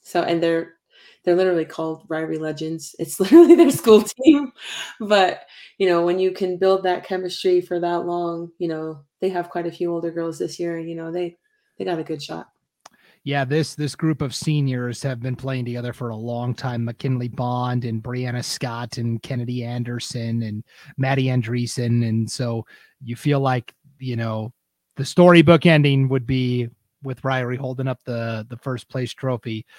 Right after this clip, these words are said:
Speaker 2: They've got just as good a chance as anybody. Their only loss this year came to West Side, three nothing.
Speaker 1: <sighs> Yeah, and I, I did see parts of that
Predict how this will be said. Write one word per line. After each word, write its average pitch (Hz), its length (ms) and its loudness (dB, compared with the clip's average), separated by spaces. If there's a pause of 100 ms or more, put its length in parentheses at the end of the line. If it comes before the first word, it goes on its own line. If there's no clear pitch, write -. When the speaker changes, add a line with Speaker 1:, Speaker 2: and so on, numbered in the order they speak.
(160)
Speaker 2:
They've 139 160 2
got 160 180 6
just - 240 2
as 135 80 -4
good 147 140 4
a 135 40 2
chance 139 380 2
as 127 100 -4
anybody. 135 380 0
Their 127 160 -2
only 196 240 4
loss 175 320 2
this 151 180 -2
year 135 160 0
came 151 340 0
to 139 340 -2 (160)
West 165 240 -4
Side, 107 260 -6 (240)
three 131 180 -2
nothing. 135 380 -2 (500)
Speaker 1:
<sighs> 190 300 -4 (720)
Yeah, 180 120 0 (260)
and 170 100 -4
I, 180 220 -4
I 170 180 -4 (140)
did 185 160 -2
see 185 360 -2
parts 175 240 -4
of 170 120 -8
that 165 240 -6